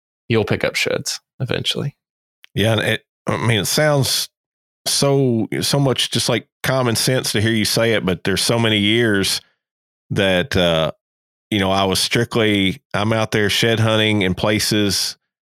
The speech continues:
Speaker 2: that I had trail pictures, trail cam pictures of bucks during season or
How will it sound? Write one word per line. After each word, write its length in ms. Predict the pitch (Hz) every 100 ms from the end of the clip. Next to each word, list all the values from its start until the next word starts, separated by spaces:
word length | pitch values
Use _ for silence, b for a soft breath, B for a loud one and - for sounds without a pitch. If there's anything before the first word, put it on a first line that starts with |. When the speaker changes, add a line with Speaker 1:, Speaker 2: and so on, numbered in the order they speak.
| _ -
Speaker 2:
that 320 | 95 95 - _ _ -
I 120 | 95
had 160 | 107 90
trail 240 | - 110
pictures, 560 | - 104 113 98 - -
trail 200 | - 123
cam 200 | 117 107
pictures 420 | - - - 95
of 100 | 95
bucks 420 | 87 101 - - - 107
during 360 | 104 113 101
season 600 | 87 95 85 80 80 78
or 340 | 82 87 85